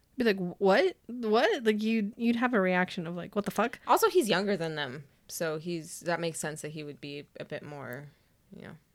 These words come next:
Speaker 1: Like, haughty and very, like,
Speaker 2: Yeah.
Speaker 1: "Meh."
Speaker 2: He's still going through his puberty.
Speaker 1: Exactly.
Speaker 2: Mm.
Speaker 1: And now he just became a wolf, so it's just like, oof.
Speaker 2: Yeah.
Speaker 1: Dear Lord.
Speaker 2: There's just certain things,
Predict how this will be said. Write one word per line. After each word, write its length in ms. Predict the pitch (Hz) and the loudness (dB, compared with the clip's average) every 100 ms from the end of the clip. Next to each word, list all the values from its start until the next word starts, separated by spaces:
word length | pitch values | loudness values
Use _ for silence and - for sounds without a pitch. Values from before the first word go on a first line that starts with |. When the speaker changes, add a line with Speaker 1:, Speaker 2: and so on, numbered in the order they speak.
| _ | _
Speaker 1:
Like, 220 | 208 185 | -8 -8
haughty 480 | - 180 175 196 202 - - | -8 -6 -6 -6 -8 -8 -6
and 80 | 190 | -4
very, 220 | 180 185 | -2 -4
like, 160 | 190 175 | -6 -8
Speaker 2:
Yeah. 140 | 147 156 - | -10 -12 -4
Speaker 1:
"Meh." 380 | 269 330 294 220 - | 2 4 4 2 -2
Speaker 2:
He's 200 | 247 330 - - | -4 -4 -8 -14
still 280 | - 240 | 4 4
going 300 | 208 170 156 | 6 0 -2
through 220 | - 147 165 | -4 -6 -6
his 220 | 156 - | -8 -10
puberty. 360 | - 156 - - | -8 -8 -6 -2
Speaker 1:
Exactly. 640 | 233 254 240 202 - 185 | 4 6 6 4 -4 -6
Speaker 2:
Mm. 80 | - - | -10 -2
Speaker 1:
And 180 | 208 202 | 2 4
now 220 | 185 175 | 4 2
he 80 | 175 | 0
just 160 | 180 - | -2 0
became 180 | 190 175 | 0 2
a 60 | |
wolf, 360 | 170 170 170 - - | 2 2 0 -6 -18
so 180 | - 175 | -10 -8
it's 120 | - | -8
just 160 | 175 | -8
like, 180 | 160 175 | -8 -4
oof. 260 | 226 247 - _ _ _ _ | -4 -4 -10 _ _ _ _
Speaker 2:
Yeah. 200 | 285 285 277 | -10 -8 -2
Speaker 1:
Dear 200 | 214 269 | 2 4
Lord. 500 | 196 233 254 262 285 - _ _ - | 4 2 2 0 -2 -6 _ _ -4
Speaker 2:
There's 180 | 247 240 | -4 -4
just 180 | 220 | -8
certain 300 | - 160 160 147 | -10 -8 -10 -10
things, 360 | 156 151 147 | -10 -10 -14